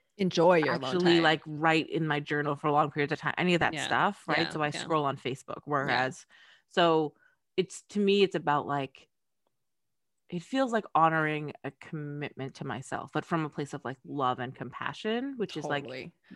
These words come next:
Speaker 2: you
Speaker 1: Which is
Speaker 2: know.
Speaker 1: the best way to set a goal. I feel like that's the only time it ever works for me.
Speaker 2: Yes.
Speaker 1: Where
Speaker 2: Yeah.
Speaker 1: it's sus-, where it's sustainable <laughs> anyway.
Speaker 2: Right.
Speaker 1: Yeah.
Speaker 2: Um, oh, and then the other, this is the other big thing I've been doing about this,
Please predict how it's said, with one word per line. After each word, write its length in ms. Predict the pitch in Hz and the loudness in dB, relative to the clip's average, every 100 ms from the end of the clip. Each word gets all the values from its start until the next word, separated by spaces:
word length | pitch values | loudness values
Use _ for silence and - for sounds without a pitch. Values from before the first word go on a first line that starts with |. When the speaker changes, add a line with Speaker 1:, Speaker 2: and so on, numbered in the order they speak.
| - | -6
Speaker 2:
you 100 | 170 | 0
Speaker 1:
Which 40 | |
is 80 | 151 | 2
Speaker 2:
know. 0 | |
Speaker 1:
the 100 | 233 | 2
best 360 | 190 220 220 - | 2 2 2 2
way 120 | 208 | 4
to 80 | 202 | 4
set 160 | 196 | 4
a 60 | 180 | 2
goal. 280 | 170 196 170 | 4 6 6
I 60 | 160 | 4
feel 120 | 185 | -2
like 60 | |
that's 100 | 180 | -4
the 80 | 185 | -4
only 200 | 160 190 | -4 -2
time 200 | 185 170 | 0 0
it 60 | 156 | 0
ever 140 | 151 | -2
works 240 | 147 143 - | -4 -6 -10
for 60 | |
me. 280 | 90 82 175 _ - | -10 -10 -10 _ -4
Speaker 2:
Yes. 720 | 269 349 349 311 208 - - | 2 6 8 6 4 -4 -2
Speaker 1:
Where 140 | 180 | 2
Speaker 2:
Yeah. 20 | 151 | 2
Speaker 1:
it's 80 | |
sus-, 280 | 180 - 202 | 0 -6 -2
where 100 | 202 | 2
it's 120 | 185 | 2
sustainable 760 | 185 - 180 156 151 - - 180 - | 0 -2 -2 -2 -4 -6 -4 -6 -6
<laughs> 80 | |
anyway. 180 | - 139 | -8 0
Speaker 2:
Right. 300 | 202 185 139 _ - _ | 2 2 2 _ -20 _
Speaker 1:
Yeah. 260 | - 175 170 | 2 6 6
Speaker 2:
Um, 140 | 160 - | 4 6
oh, 180 | 254 220 | 8 8
and 120 | 226 | 6
then 100 | 233 | 4
the 100 | 214 | 6
other, 200 | 202 214 | 6 6
this 200 | 190 233 | 2 -2
is 40 | 208 | 0
the 100 | 185 | 4
other 160 | 175 | 4
big 160 | 165 160 | 2 -2
thing 140 | 160 | -4
I've 80 | 147 | -4
been 80 | 147 | -4
doing 200 | 151 147 | -4 -4
about 220 | 123 120 | -2 -2
this, 220 | 131 143 | -2 -6